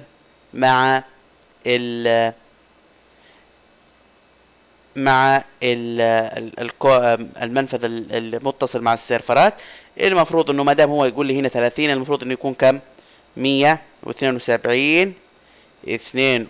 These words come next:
وثلا-، اثنين وعشرين، ميتين واثنين وأربعين، ثلاثين. كيف عرف إنه ثلاثين؟ ثلاثين هو ال-، الرقم الظاهر أمامنا.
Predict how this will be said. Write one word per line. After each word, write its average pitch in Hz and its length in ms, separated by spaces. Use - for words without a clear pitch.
وثلا-، 117 640
اثنين 135 280
وعشرين، 135 640
ميتين 127 360
واثنين 127 240
وأربعين، 127 400
ثلاثين. 117 480
كيف 170 200
عرف 175 120
إنه 170 100
ثلاثين؟ 160 420
ثلاثين 156 420
هو 160 180
ال-، 147 180
الرقم 180 560
الظاهر 143 600
أمامنا. 110 360